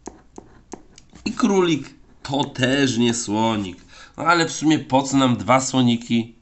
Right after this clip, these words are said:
jeżeli tam jest, słuchajcie, czterdzieści tysięcy złotych? To już nie, to już nie musimy mnożyć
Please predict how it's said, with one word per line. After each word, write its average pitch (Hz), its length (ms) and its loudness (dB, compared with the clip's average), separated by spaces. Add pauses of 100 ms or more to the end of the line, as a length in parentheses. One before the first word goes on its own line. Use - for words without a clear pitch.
(240)
jeżeli 117 380 0
tam 120 240 2
jest, 117 340 -4 (380)
słuchajcie, 117 580 -2 (160)
czterdzieści 123 680 -2
tysięcy 131 580 2
złotych? 117 420 0 (140)
To 254 120 -2
już 233 240 -2
nie, 254 240 2
to - 140 -4
już 190 200 -4
nie 220 100 2
musimy 214 560 2
mnożyć 123 560 2